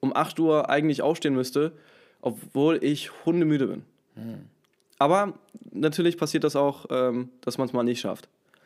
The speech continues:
Speaker 1: Da darf man sich aber auch nicht den ganzen Tag dafür hassen. Ansonsten, äh, geht's in eine Abwärtsspirale. Nimm das dann auch so, wie du's hast. Und deswegen der Mindset wieder. Setz dein Mindset drauf hin, „Hm, vielleicht hab ich auch einfach den Schlaf gebraucht. Oder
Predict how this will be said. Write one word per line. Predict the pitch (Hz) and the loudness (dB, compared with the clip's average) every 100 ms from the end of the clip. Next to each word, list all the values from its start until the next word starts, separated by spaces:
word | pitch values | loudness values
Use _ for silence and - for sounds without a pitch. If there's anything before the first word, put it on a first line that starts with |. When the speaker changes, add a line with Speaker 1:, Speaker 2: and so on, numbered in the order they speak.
| _ _ | _ _
Speaker 1:
Da | 120 | -2
darf | 127 | 0
man | 143 | 0
sich | 135 143 | -2 -2
aber | 135 | -2
auch | |
nicht | 135 131 | -2 -2
den | |
ganzen | 131 131 | -4 -4
Tag | 135 123 | -4 -4
dafür | 117 117 | -4 -2
hassen. | 123 113 - _ _ _ _ _ | -2 -4 -10 _ _ _ _ _
Ansonsten, | - 131 131 139 131 131 | -2 -2 0 0 0 -2
äh, | 127 127 127 123 123 | 0 2 2 2 0
geht's | 120 131 | -2 -2
in | 143 | 0
eine | 147 | 0
Abwärtsspirale. | 131 - 107 95 90 - _ _ _ _ - | 0 -4 -6 -6 -8 -14 _ _ _ _ 0
Nimm | 135 190 208 - | 2 2 -2 -2
das | 151 160 | -2 0
dann | 165 156 | 0 0
auch | 151 131 | -2 -2
so, | 135 | -2
wie | 156 | 0
du's | 143 - | -2 0
hast. | 143 - | -2 -2
Und | 139 | -4
deswegen | 135 135 147 165 208 175 | -4 0 0 2 0 0
der | 131 | 0
Mindset | 117 131 151 190 160 | 2 2 2 -2 -2
wieder. | 180 220 - _ _ _ - | -2 -2 -6 _ _ _ -4
Setz | 143 135 | -4 0
dein | 180 170 | 2 2
Mindset | 127 139 - - | 2 0 -4 -4
drauf | 156 | -2
hin, | 143 165 - - _ | 0 0 -2 -18 _
„Hm, | - 185 156 | -2 -2 -2
vielleicht | 127 143 | -4 -2
hab | 170 | -2
ich | |
auch | 170 | -2
einfach | 165 160 | -2 0
den | 143 | 0
Schlaf | 139 131 135 | 0 2 2
gebraucht. | 127 - 104 98 - _ _ _ _ _ _ | -2 -2 -2 -2 -8 _ _ _ _ _ _
Oder | - 127 131 127 123 | 0 4 4 4 2